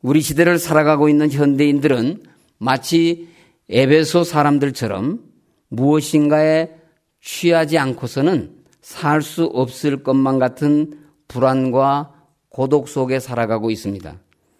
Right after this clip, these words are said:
어떤 사람들은 일에 취해 있고 어떤 사람들은 스포츠와 취미와 오락과 도박에 취해 있고 어떤 사람들은 사랑에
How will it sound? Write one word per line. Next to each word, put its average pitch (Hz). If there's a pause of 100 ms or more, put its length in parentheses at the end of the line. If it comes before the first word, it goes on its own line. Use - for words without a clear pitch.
(360)
어떤 147
사람들은 139 (260)
일에 160
취해 123
있고 113 (560)
어떤 143
사람들은 143 (260)
스포츠와 147 (360)
취미와 151
오락과 143 (380)
도박에 151
취해 123
있고 127 (400)
어떤 127
사람들은 123 (300)
사랑에 135